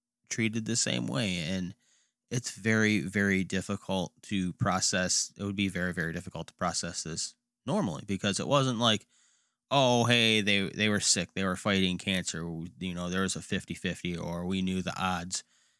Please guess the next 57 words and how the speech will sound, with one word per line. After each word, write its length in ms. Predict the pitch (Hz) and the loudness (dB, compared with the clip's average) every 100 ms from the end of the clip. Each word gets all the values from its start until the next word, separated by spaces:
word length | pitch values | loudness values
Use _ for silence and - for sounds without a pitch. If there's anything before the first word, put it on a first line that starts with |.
| _ 92 | _ -12
that 100 | - | -6
the 100 | - | -2
odds 240 | 95 90 | -2 -2
were 120 | 87 | -4
against 400 | 82 98 87 - | -2 -4 -2 -4
us 160 | - - | -4 -6
and 100 | 90 | -4
this 160 | 87 | -6
and 100 | - | -8
that." 100 | - _ _ _ _ _ _ _ _ _ _ _ _ _ - | -14 _ _ _ _ _ _ _ _ _ _ _ _ _ -4
Or, 200 | 110 107 | -2 2
"Oh, 300 | 117 107 95 | 2 4 2
hey, 240 | 98 101 | 2 4
you 160 | 95 90 | 4 2
know, 180 | 87 87 | -2 -2
they 160 | 87 | 0
were, 160 | 85 80 - | 0 -2 -8
they 100 | 82 | -8
were 80 | 85 | -6
doing 220 | 80 82 | -6 -8
a 60 | 78 - _ _ | -10 -16 _ _
really 220 | 85 82 | -8 -6
dangerous 360 | 82 82 73 - | -6 -8 -8 0
job. 300 | 113 107 92 | 2 2 0
We 60 | |
knew 140 | 82 85 | -6 -8
the 200 | - - | -8 -8
odds, 220 | - - | -8 -8
that 140 | 82 | -10
there 100 | 87 | -8
was 100 | 76 | -8
a 80 | - | -8
high, 140 | - - _ | -8 -10 _
high 200 | - - 50 - | -12 -10 -10 -12
likely 260 | - - - | -14 -12 -12
chance." 320 | - - - _ _ _ _ _ _ - | -12 -14 -20 _ _ _ _ _ _ -10
It 160 | - | -8
was 160 | 87 92 | -6 -4
just 320 | 87 82 - _ _ _ _ _ _ _ _ _ _ _ _ _ _ _ _ _ _ _ - | -4 -6 -10 _ _ _ _ _ _ _ _ _ _ _ _ _ _ _ _ _ _ _ -2
something 300 | - - - | 0 0 -2
went 160 | 90 85 | -4 -2
wrong. 220 | 90 131 _ _ _ _ _ _ _ _ _ | -2 -2 _ _ _ _ _ _ _ _ _
And 440 | 82 87 87 85 - | -6 -4 -4 -6 -6
a 40 | |
lot 160 | 92 95 | -4 -4
of 40 | |
people, 380 | 101 98 95 90 | -2 -4 -2 -2
a 0 | |
lot 180 | 87 123 | 2 2
of 60 | 131 | 2
people 240 | 123 113 | 2 2
are 60 | 101 | 2
trying 180 | 101 | 2
to 60 | 101 | 2
blame 200 | 98 95 | 0 -2
the 60 | 87 | 0
pilot. 420 | 95 92 87 | 2 2 0